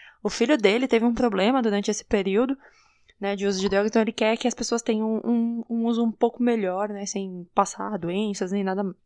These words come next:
desse gênero. Mas a questão da corrupção da polícia, que tem uma passagem lá que eles falam sobre poder, que o poder tá na mão das pessoas erradas, e que não vale mais a pena lutar so-, contra isso porque sabe que vai perder. Então, essa questão de corrupção, de quanto a,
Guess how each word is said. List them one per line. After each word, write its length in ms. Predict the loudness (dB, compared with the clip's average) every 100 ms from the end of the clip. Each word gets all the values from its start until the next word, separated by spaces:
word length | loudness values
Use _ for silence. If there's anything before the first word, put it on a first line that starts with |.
| -20 -20 -20 _
desse 380 | 2 2 4
gênero. 340 | -2 -4 -6 -10 _ _ -20 -18 -8
Mas 400 | -4 -2 0 2
a 60 |
questão 220 | 0 0
da 80 | 0
corrupção 560 | 2 0 0 -2 0 2
da 80 | 2
polícia, 540 | 4 2 2 0 0 -2 -18
que 300 | -6 0 0 0
tem 200 | 0 2
uma 160 | 2
passagem 500 | 2 0 2 0 2
lá 160 | 2 2
que 100 | 0
eles 160 | -2 -2
falam 260 | 0 0
sobre 240 | 0 0 2
poder, 500 | 4 4 4 0 -2 -14 -20 -10
que 60 | 0
o 20 |
poder 240 | 4 4 4
tá 80 |
na 100 | 2
mão 100 | 2
das 120 | -2 -6
pessoas 340 | -6 -2 0
erradas, 560 | -2 -2 -6 -4 -4 -4 -20 _ _ _ -2
e 140 | -2
que 360 | -2 -4 -2 0
não 180 | 0 4
vale 220 | 4 4
mais 160 | 2
a 60 | 2
pena 240 | 2 2
lutar 260 | 2 0 -2
so-, 240 | -4 -6 -2
contra 340 | 0 2 2 0
isso 240 | 0 -4
porque 340 | -2 -4 -2
sabe 220 | -2 -2 0
que 120 | 4
vai 100 | 4
perder. 460 | 4 2 2 0 -2
Então, 380 | 0 2 2 0
essa 140 | -2
questão 180 | -2 -2
de 100 | 0
corrupção, 640 | 2 2 2 0 0 0
de 80 | -2
quanto 280 | -2 0
a, 60 | 0